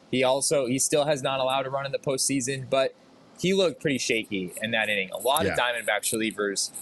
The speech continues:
Speaker 1: looked shaky in this game, you know, whether they gave up runs or not. Unfortunately for Paul Sewald, you know, it, it was a, you know, a massive two-run home run. Everybody knew it was gone off the bat. Um,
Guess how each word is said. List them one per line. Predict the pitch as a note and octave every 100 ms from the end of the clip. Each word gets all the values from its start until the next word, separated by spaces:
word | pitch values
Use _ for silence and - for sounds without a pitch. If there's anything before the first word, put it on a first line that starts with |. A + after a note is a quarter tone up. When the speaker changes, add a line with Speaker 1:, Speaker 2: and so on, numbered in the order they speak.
| -
Speaker 1:
looked | - A#2+
shaky | - - A2+ G#2+ G#2+ G2+ -
in | A2+
this | G#2+ G2
game, | - A#2 A2 G#2 F#2+
you | A#2
know, | A2
whether | G#2 A2+ A2+
they | G#2+
gave | G2+ A2+
up | A2 -
runs | G#2 G#2
or | G2
not. | A2 G#2+ G#2+ - - -
Unfortunately | A2 - C#3 B2+ C3 A#2+
for | A2
Paul | F#2 A2+
Sewald, | G#2 F#3 E3+ D3 C#3 B2 - - -
you | A#2
know, | A2 G#2 F#2+ G2+
it, | G#2+
it | G2+
was | G#2+ G#2
a, | G#2 F#2 -
you |
know, | A2 F#2+
a |
massive | G#2+ G#2+ A#2 A#2 G2+
two-run | - A#2+ G#2+ G2+
home | G#2+ G2+
run. | G2+ G2
Everybody | G2 G#2 G2 G2
knew | G2 G#2+
it | G#2
was | G2 F#2+
gone | G#2+ G2
off | F#2+ F#2
the | F#2+
bat. | G2 G2 F#2+ - - - - -
Um, | G#2 F#2+ F#2+ F#2+